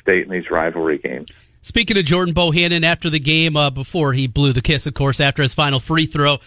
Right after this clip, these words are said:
Speaker 2: leaving his shoes on the floor. I mean, I think, Tom, we've talked about this. Your anticipation is we're gonna find out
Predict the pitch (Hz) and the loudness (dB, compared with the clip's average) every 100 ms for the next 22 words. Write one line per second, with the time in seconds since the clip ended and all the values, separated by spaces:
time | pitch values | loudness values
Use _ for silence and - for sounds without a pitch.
0 | - - - 156 214 202 196 - - 196 | -20 -20 -6 0 2 2 0 0 0 0
1 | 190 160 180 170 156 - 170 170 170 156 | 2 2 2 0 -4 -2 0 2 2 2
2 | 156 139 - _ _ _ _ - 185 - | 0 0 -8 _ _ _ _ -2 -2 0
3 | 180 - 170 160 160 - 156 151 143 143 | 0 2 0 2 -2 0 0 0 0 0
4 | 135 151 135 147 160 147 - 147 156 - | 0 0 0 0 2 2 0 0 0 2
5 | 143 - 139 139 139 139 127 135 135 143 | 0 2 2 2 2 0 0 0 0 0
6 | 139 | -2